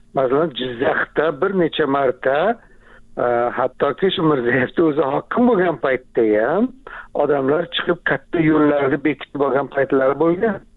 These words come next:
Va shu, e, Ozodlikda arxivida ham bu narsalar bor. E, boshqa viloyatlarda ham, masalan, shu dastlabki paytlarda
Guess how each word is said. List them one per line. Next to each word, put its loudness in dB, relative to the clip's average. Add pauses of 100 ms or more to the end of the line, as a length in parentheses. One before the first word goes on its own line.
(240)
Va 2 (100)
shu, -2 (240)
e, 4 (380)
Ozodlikda 2
arxivida -2
ham -2
bu 0
narsalar -2 (180)
bor. 2 (560)
E, -6
boshqa -2
viloyatlarda 2
ham, 0
masalan, 0
shu 2 (200)
dastlabki -2
paytlarda 0